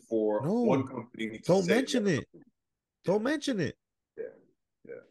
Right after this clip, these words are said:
Speaker 2: Every other promo in W W E is not mentioning A E W.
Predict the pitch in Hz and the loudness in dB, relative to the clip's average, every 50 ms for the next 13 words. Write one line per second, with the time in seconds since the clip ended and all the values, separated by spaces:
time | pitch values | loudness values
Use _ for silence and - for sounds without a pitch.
0 | _ _ _ _ _ _ _ - 165 190 196 220 226 214 196 208 - - - 208 | _ _ _ _ _ _ _ -2 0 2 4 4 6 6 6 4 2 2 0 0
1 | 214 202 196 196 185 160 180 175 160 165 175 156 165 180 185 185 170 147 139 156 | 0 2 0 0 0 0 0 0 0 0 -2 -2 -2 -4 -2 -2 -2 -2 -2 -2
2 | 165 160 151 - - _ _ _ _ _ - 139 151 143 - - - 151 147 - | 0 0 -2 -4 -6 _ _ _ _ _ -10 -6 -6 -6 -6 -6 -6 -6 -4 -2
3 | - 156 151 143 135 117 135 165 170 139 123 107 98 98 | 0 2 2 2 4 4 6 6 6 4 2 0 -2 -4